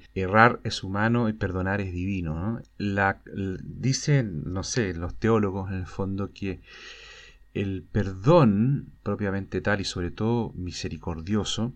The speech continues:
es algo que eleva la capacidad de amar de una persona. Es decir, hay algunos autores que dicen que perdonar, sobre todo a una persona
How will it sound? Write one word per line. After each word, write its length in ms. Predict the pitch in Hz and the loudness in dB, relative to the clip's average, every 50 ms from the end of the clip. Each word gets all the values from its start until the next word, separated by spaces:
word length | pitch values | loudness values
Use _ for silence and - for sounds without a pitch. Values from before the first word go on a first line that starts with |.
| - - _ | -10 -10 _
es 240 | - 117 - - - | -2 -2 0 2 4
algo 720 | 131 131 139 147 156 147 143 156 160 165 165 - - - - - - | 6 6 6 6 6 4 4 2 2 2 0 -2 -4 -8 -16 -20 -20
que 720 | - - 107 104 104 104 101 101 101 98 98 95 92 90 87 - - - _ _ _ - | -10 -4 -2 0 2 2 2 2 2 2 0 0 -2 -4 -6 -8 -12 -20 _ _ _ -6
eleva 680 | 98 104 101 104 147 185 202 147 107 92 92 92 - - | -4 -2 2 4 6 6 6 6 4 2 0 -2 -6 -6
la 220 | - 92 92 90 | -4 -2 -2 -2
capacidad 840 | - - 92 - 95 95 - - - 95 95 98 104 117 135 143 - - _ _ - _ - | -2 -4 -4 -4 -4 -4 -4 -6 -6 -4 -2 -2 -2 -2 -2 -4 -8 -12 _ _ -20 _ -10
de 220 | 92 90 92 92 | -10 -6 -4 -2
amar 340 | 90 92 107 113 - - - _ _ _ _ _ _ _ - | 0 2 2 0 0 -2 -8 _ _ _ _ _ _ _ -10
de 120 | 98 98 | -8 -6
una 140 | 101 101 92 | -4 -4 -4
persona. 500 | - 76 - - - 87 80 80 80 78 | -6 -6 -8 -8 -8 -8 -8 -8 -8 -8
Es 100 | 90 80 | -8 -8
decir, 420 | - - - - - 101 - - _ _ - | -10 -12 -10 -8 -8 -8 -8 -12 _ _ -4
hay 140 | 95 107 | 0 2
algunos 340 | 117 123 120 131 135 147 139 | 2 4 4 6 6 8 8
autores 400 | 139 127 127 - 135 139 143 139 | 6 6 4 2 2 2 2 0
que 160 | - - - | -2 -4 -4
dicen 380 | 110 113 117 113 - 131 120 113 | -2 -2 -2 -2 -2 -2 -2 -2
que 300 | - - 104 98 87 76 - - - _ | -2 -4 -4 -4 -4 -6 -10 -14 -18 _
perdonar, 760 | - 113 101 101 92 98 98 110 147 160 120 - - - - - - - _ _ _ _ _ - - | 2 2 2 2 0 2 4 6 6 6 6 4 0 -6 -14 -20 -20 -20 _ _ _ _ _ -20 -18
sobre 340 | - - - 107 95 98 95 | -14 -8 -6 -4 -4 -4 -2
todo 160 | - 117 131 | 0 2 4
a 40 | 135 | 4
una 160 | 143 143 - | 4 4 2
persona 640 | 113 104 - - - 127 120 123 123 123 117 - | 0 -4 -4 -4 -2 -2 0 0 -2 -2 -4 -6